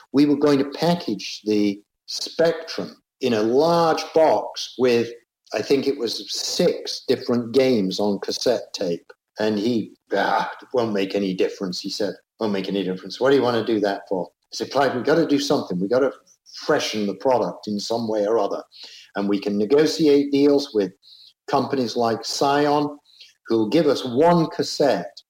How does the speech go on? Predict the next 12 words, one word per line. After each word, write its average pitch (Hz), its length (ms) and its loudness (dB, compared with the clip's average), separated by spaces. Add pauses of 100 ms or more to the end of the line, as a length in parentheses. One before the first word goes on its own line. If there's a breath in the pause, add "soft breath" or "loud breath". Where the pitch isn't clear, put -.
(180)
for 101 180 -4 (120)
next 165 420 0
to 139 100 0
nothing, 107 580 -4 (140)
because 117 260 -4
if 117 160 -4
people 143 320 0
like 131 300 0
that 151 260 -2
game, 120 280 0
they'll 139 260 2
buy 143 240 2